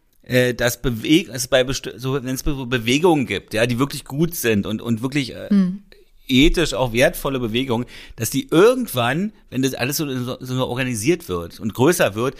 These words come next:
Speaker 2: Was
Speaker 1: von
Speaker 2: meinst du
Speaker 1: Leuten
Speaker 2: jetzt mit
Speaker 1: übernommen
Speaker 2: Bewegung? Was meinst du mit Bewegung?
Speaker 1: Na, also Feminismus zum Beispiel, eine
Speaker 2: Ach so,
Speaker 1: feministische
Speaker 2: okay. Mhm,
Speaker 1: Bewegung.
Speaker 2: okay.
Speaker 1: Oder dieses, diese Gender ist ja auch eine Bewegung, die richtig ist. Die, dass diese, so, solche Sachen irgendwann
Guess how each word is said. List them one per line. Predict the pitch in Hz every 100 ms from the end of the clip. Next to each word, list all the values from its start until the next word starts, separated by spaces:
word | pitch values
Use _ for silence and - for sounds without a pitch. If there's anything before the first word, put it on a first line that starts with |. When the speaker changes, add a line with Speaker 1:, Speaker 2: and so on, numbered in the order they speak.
| -
Speaker 2:
Was | 214
Speaker 1:
von | -
Speaker 2:
meinst | 123
du | 117
Speaker 1:
Leuten | 180
Speaker 2:
jetzt | 214
mit |
Speaker 1:
übernommen | - - - -
Speaker 2:
Bewegung? | 220 202 190
Was | 196 214
meinst | 220 214
du |
mit | 196
Bewegung? | 202 185 202 202 190 180 _ _
Speaker 1:
Na, | -
also | 156 170 170
Feminismus | 151 175 165 104 107 90
zum | 90
Beispiel, | 82 - 113
eine |
Speaker 2:
Ach | 160
so, |
Speaker 1:
feministische | 160 120 190 -
Speaker 2:
okay. | -
Mhm, | -
Speaker 1:
Bewegung. | 90 87 85
Speaker 2:
okay. | 80 - -
Speaker 1:
Oder | 113 101
dieses, | 95 95 -
diese | 104 107
Gender | 90 92 92 104 98 95
ist | 92
ja | 104
auch | 95
eine | 110
Bewegung, | 90 95 104 113
die | 113
richtig | 110 147 - 82 -
ist. | 85 - - - 110
Die, |
dass | 120 143 117 107 -
diese, | 156 226 214 165
so, | - 135
solche | 156 127 180
Sachen | 131 127 165 143 175
irgendwann | - 131 185 202 151 175